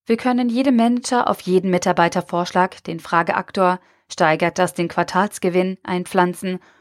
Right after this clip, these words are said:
oder bei oder vor jeder Missetat eines Menschen „Gott sieht alles“ aufblitzen lassen. Wie aber erziehe ich das ganze System zu guter Gestalt?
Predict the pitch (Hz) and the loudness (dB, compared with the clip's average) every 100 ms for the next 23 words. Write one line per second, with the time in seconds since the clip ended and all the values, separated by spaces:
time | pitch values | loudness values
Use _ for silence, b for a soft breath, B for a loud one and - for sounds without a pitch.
0 | b - 233 277 269 277 277 190 190 214 | b -2 0 2 0 -2 -2 2 2 0
1 | 220 - - - 180 196 190 180 185 180 | -6 -6 -6 0 2 2 2 0 2 0
2 | 208 202 - 190 196 - 175 175 185 190 | 0 -4 0 0 0 0 -2 0 0 0
3 | - 190 185 b b b 175 175 180 - | -2 -4 -4 b b b 0 0 -2 -2
4 | 208 214 208 185 - 175 - 180 170 165 | 0 0 0 -2 -2 -4 -2 0 0 0
5 | 165 - _ _ _ _ _ _ _ _ | -6 -10 _ _ _ _ _ _ _ _
6 | _ _ _ _ - 214 - 277 269 - | _ _ _ _ -2 0 2 4 4 4
7 | 233 - 233 226 214 202 185 196 196 196 | 2 2 2 4 2 2 2 2 0 -2
8 | 190 - 233 226 - 170 170 170 165 - | -2 0 0 2 -2 -2 0 0 0 2
9 | 175 170 - | 2 2 -2